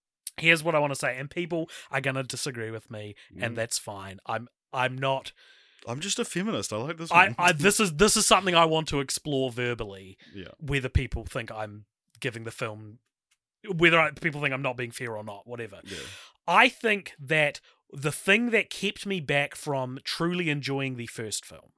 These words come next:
Speaker 2: Mm-hmm.
Speaker 1: is that it feels like whoever the voice is, whether it's Chevy Chase, John Hughes, or Harold Ramis,
Speaker 2: Mm-hmm.
Speaker 1: the joke is not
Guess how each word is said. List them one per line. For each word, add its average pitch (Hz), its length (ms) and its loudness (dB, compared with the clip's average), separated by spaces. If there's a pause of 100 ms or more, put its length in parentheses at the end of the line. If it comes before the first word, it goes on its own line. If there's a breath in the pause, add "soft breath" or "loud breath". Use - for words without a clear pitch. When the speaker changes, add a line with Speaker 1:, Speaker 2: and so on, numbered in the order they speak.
(160)
Speaker 2:
Mm-hmm. 98 200 -14 (420 loud breath)
Speaker 1:
is 143 320 4
that 135 360 0 (800 soft breath)
it 156 160 4
feels 208 500 4
like 151 440 4 (420)
whoever 185 380 4
the 185 120 4
voice 147 380 2
is, 113 260 -4
whether 131 300 -2
it's 131 160 -6
Chevy 165 380 -4
Chase, 131 520 -2 (160)
John 135 320 -4
Hughes, 120 720 -6
or 113 500 -4
Harold 123 360 -4
Ramis, 104 560 -8
Speaker 2:
Mm-hmm. 92 160 -10 (800 loud breath)
Speaker 1:
the 143 400 0
joke 165 640 4 (500)
is 139 260 -2
not 139 540 2